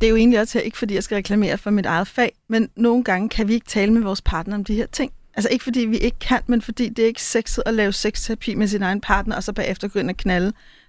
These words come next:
Det er ikke sexet at tale om, "Jamen, jeg kan også godt se, at du føler dig utilstrækkelig, når jeg beder om det her. Det må også være rigtig hårdt. Men derfor skal jeg alligevel kunne bede om det, og skal vi gå ind i soveværelset nu?" Altså,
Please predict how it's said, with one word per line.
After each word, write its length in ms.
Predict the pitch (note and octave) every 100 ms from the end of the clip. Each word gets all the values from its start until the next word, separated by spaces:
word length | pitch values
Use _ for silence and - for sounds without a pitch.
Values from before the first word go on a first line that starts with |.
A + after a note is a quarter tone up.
| -
Det 60 |
er 40 | A#3+
ikke 120 | A#3
sexet 400 | - B3 - A#3
at 100 | A3
tale 360 | - G3+ G#3 F#3+
om, 80 | -
"Jamen, 220 | F#3 G3+
jeg 100 | G3+
kan 80 | G3+
også 120 | -
godt 160 | G#3
se, 200 | - G3 -
at 120 | -
du 60 |
føler 240 | G3 G#3 F3+
dig 100 | F3+
utilstrækkelig, 600 | F#3 - - E3+ E3+ G3+
når 80 | F3
jeg 160 | F3 F3+ - - - -
beder 160 | G#3 F#3
om 120 | G3
det 180 | F#3+ F3+
her. 140 | F3+
Det 140 | A3+
må 100 | A3+
også 160 | G3+ -
være 140 | G#3+
rigtig 280 | F#3 F#3 A3
hårdt. 300 | F3+ F3+ F3 _ _ _ -
Men 100 | F#3+
derfor 200 | A3+ B3
skal 160 | A3+
jeg 40 | G3
alligevel 320 | A#3 A3 G3
kunne 140 | G3+
bede 200 | G#3 F#3
om 140 | E3 D#3
det, 120 | -
og 60 |
skal 160 | - F#3+
vi 40 |
gå 100 | F3+
ind 100 | F#3+
i 40 | G3
soveværelset 600 | - F3 F3 F#3 - F#3+
nu?" 160 | F#3 -
Altså, 160 | G#3+